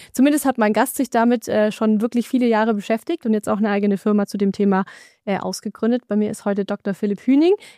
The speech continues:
Er ist Gründer und C E O von Luperio. Ehemals Logistikbude.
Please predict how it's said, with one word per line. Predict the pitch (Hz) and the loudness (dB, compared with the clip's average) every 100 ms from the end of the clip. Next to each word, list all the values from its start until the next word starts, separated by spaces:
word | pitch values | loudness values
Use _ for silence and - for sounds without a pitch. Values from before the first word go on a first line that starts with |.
| _ | _
Er | 220 220 | 2 2
ist | 233 | 0
Gründer | - 233 247 220 | 0 2 4 2
und | 202 | 0
C | - 202 | -4 -4
E | 190 | -2
O | 196 | -2
von | - 202 202 | -2 -2 0
Luperio. | 214 196 202 185 165 - 185 - _ _ _ _ _ _ _ _ | -2 0 0 0 0 -2 -4 -8 _ _ _ _ _ _ _ _
Ehemals | 226 262 311 403 - | 2 2 2 0 -2
Logistikbude. | 311 277 - 233 - 190 185 | -2 -2 -4 -6 -4 -2 0